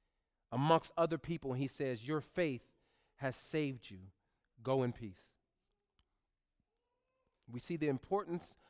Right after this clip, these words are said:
of public affirmation for someone whose reputation was sullied. And Jesus does this often,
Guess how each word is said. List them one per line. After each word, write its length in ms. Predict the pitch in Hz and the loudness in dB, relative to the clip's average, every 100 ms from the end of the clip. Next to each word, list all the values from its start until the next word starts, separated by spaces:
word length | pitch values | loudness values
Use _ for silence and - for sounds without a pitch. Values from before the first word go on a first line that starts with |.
| _ | _
of 80 | 123 - | -8 -8
public 420 | - 175 180 180 - | -4 0 2 0 -2
affirmation 720 | 151 - 143 135 - 107 104 _ _ | -4 -2 -2 -2 -4 -10 -10 _ _
for 120 | - 127 | -8 -8
someone 520 | - 202 196 196 185 | 2 6 8 6 4
whose 240 | 165 131 | 0 -4
reputation 640 | 131 175 190 - 156 - 131 | 0 0 0 -2 -2 -2 -6
was 100 | 117 | -6
sullied. 380 | - 117 107 - _ _ _ - | -4 -4 -6 -16 _ _ _ -6
And 120 | 120 | -4
Jesus 320 | 120 160 151 | -2 -4 -4
does 240 | 127 160 131 | 2 2 2
this 220 | 135 - - | -4 -6 -2
often, 520 | 170 175 - 175 | -2 -2 -2 -2